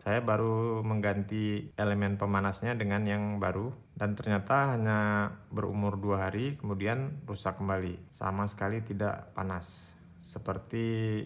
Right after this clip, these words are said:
kerusakan sebelumnya. Dan setelah saya browsing-browsing di video YouTube orang lain, itu saya baca di komentar ternyata emang elemen pemanas dari Deco ini sering rusak ya teman-teman.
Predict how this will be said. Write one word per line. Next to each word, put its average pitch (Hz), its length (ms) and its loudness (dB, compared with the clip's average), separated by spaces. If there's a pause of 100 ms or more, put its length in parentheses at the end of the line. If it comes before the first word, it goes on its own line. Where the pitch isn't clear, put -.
(160)
kerusakan 98 480 -2
sebelumnya. 92 480 -4 (640)
Dan 123 240 0
setelah 104 320 -2
saya 104 160 2
browsing-browsing 98 720 0
di 92 160 -4
video 98 320 0
YouTube 95 480 -4 (180)
orang 98 320 -2
lain, 92 240 -4
itu 117 400 -6
saya 98 320 -2
baca 98 240 -2
di 98 80 -4
komentar 98 480 0
ternyata 104 480 -2
emang 113 480 -2
elemen 98 400 0
pemanas 98 400 -2
dari 98 240 -2
Deco 95 400 -4
ini 117 480 -2
sering 104 320 -2
rusak 98 400 -4
ya 95 160 -6
teman-teman. 90 400 -6